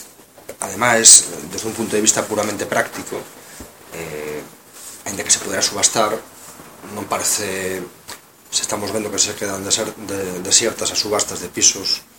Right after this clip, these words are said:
eh, inmuebles de certo valor no seu momento, e tamén a día de hoxe, eh, isto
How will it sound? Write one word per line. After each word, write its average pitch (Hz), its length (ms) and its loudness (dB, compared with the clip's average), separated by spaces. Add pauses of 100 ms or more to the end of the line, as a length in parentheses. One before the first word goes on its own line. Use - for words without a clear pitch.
(340)
eh, 85 240 -6
inmuebles 92 320 -2
de 90 80 -4
certo 90 720 -2
valor 95 320 2
no 80 120 -6
seu 90 120 -8
momento, 98 400 -2 (240)
e - 80 -10
tamén 90 320 -4
a 82 160 -4
día 95 120 0
de 104 80 0
hoxe, 104 240 0 (800)
eh, 85 320 -4 (640)
isto - 240 -2